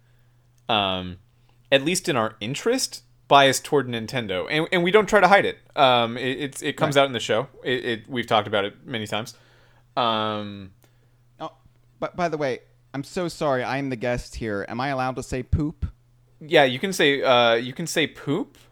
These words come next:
Speaker 1: I, we actually marked
Speaker 2: <laughs>
Speaker 1: ourselves explicit on iTunes, and I'm not,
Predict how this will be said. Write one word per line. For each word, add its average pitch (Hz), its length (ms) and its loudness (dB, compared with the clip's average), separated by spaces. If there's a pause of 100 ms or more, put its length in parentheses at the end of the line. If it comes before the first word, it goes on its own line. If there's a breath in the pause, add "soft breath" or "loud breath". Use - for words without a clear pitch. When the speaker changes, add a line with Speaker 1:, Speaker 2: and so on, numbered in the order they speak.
(380)
Speaker 1:
I, 135 140 2
we 151 340 -4
actually 190 680 2
marked 135 360 0
Speaker 2:
<laughs> - 0 -
Speaker 1:
ourselves 160 560 2
explicit 131 640 -4
on 113 160 -2
iTunes, 151 680 -6
and 127 80 -4
I'm 131 140 -2
not, 180 240 -2